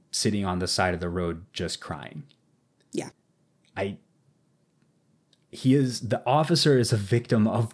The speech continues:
Speaker 1: the sy-, the system
Speaker 2: Exactly.
Speaker 1: in that situation. Yeah, he messed up. <laughs>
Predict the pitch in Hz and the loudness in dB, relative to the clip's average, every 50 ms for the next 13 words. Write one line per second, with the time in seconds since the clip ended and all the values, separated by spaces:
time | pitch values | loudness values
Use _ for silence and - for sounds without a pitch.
0 | - - 123 117 104 - - - - 127 117 117 - 120 110 110 - - - 151 | -4 0 0 2 2 0 0 -2 0 0 -2 -2 -2 -2 -2 -2 0 2 4 4
1 | 135 135 - - - 104 - - - - - _ _ _ - - _ - - 214 | 4 4 2 0 -2 -4 -6 -6 -10 -20 -20 _ _ _ -20 -20 _ -4 -2 0
2 | 208 190 185 175 98 90 - - 101 90 - 92 90 82 80 76 - - - - | 4 4 4 4 4 2 0 -2 -2 -4 -2 -4 -4 -4 -6 -6 -8 -8 -8 -10
3 | - - _ - - - - - - - _ _ _ - - _ - 127 143 151 | -12 -14 _ -20 -20 -20 -20 -20 -20 -20 _ _ _ -20 -10 _ 2 4 6 6
4 | 131 110 - 147 139 135 139 143 139 - - - 151 131 - - - - 113 | 6 4 4 4 4 4 4 4 2 0 2 2 2 2 0 -2 -4 -6 -6